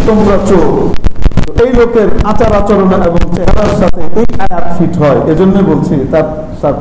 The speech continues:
আযানের অর্থ হলো এ আসলে চোর, এর হাত কাটা যাবে কয়েকদিন পরে,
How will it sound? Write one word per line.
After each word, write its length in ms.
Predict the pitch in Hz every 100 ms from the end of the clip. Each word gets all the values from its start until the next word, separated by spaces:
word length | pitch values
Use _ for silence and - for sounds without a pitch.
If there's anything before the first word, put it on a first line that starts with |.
| -
আযানের 440 | 175 170 175 160 147
অর্থ 240 | 147 -
হলো 580 | 190 190 202 240 233 - -
এ 40 | 156
আসলে 300 | 147 175 165 175
চোর, 280 | 196 208
এর 120 | 170 143
হাত 140 | 143 139
কাটা 200 | 160 147
যাবে 220 | 139 127
কয়েকদিন 280 | 127 120 117
পরে, 200 | 113 -